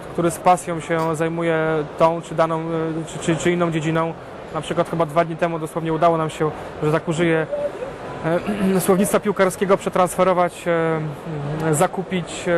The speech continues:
e, sommeliera, który będzie u nas szefem sommelierów. I też, prawda, osoba z polecenia, o której my generalnie nie mieliśmy poje-, po, po,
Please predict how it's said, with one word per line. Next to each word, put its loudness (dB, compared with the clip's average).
e, 0
sommeliera, 2
który -8
będzie -2
u -2
nas -2
szefem -2
sommelierów. 2
I -4
też, 4
prawda, 4
osoba 4
z -2
polecenia, 4
o 4
której 2
my 2
generalnie 2
nie 2
mieliśmy 0
poje-, 6
po, 0
po, 0